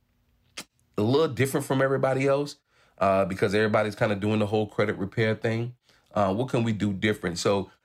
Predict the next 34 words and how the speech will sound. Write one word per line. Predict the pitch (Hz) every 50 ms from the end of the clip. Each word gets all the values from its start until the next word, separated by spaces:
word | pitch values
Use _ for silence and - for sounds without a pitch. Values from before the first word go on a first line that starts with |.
| _ -
we | 123
gave | 120 120 139 131 120 110
him | 123 110 104
a, | 98 87 85 - _ _ _ _ _ _ -
a, | 104 95 92 90 87 85 80 - - - -
a | 104 98 92 90
amazing | 87 87 98 107 113 113 104 101 98 95
logo | 98 101 98 92 87 90 90 90 90 85 - - 95
that's | 95 95 92 92 90
different | 85 85 101 92 98 92 -
from | 92 92
anybody | 92 92 92 87 92 87 82 82
else | 85 80 82 -
who | - 90
does | 82 87 82 82
credit | - - 87 82 78 -
repair, | 64 78 - - - 80 78 80 82 -
right? | - 85 87 90 82 69 - -
For | 90 82
one. | 87 85 90 92 82 76 76 - - _ _ -
But | 95 90
the | 82 95
main | 90 92 107 123 143 151 147 143 -
thing | 104 95 92 92 90
was | 90 90 -
some | - 101 92
of | 85
the | 85
shirts | - - - - 92 82 85 -
that | 85 76 80
we | 85
came | - - 87 85 90 -
up | - - -
with. | - 76 - -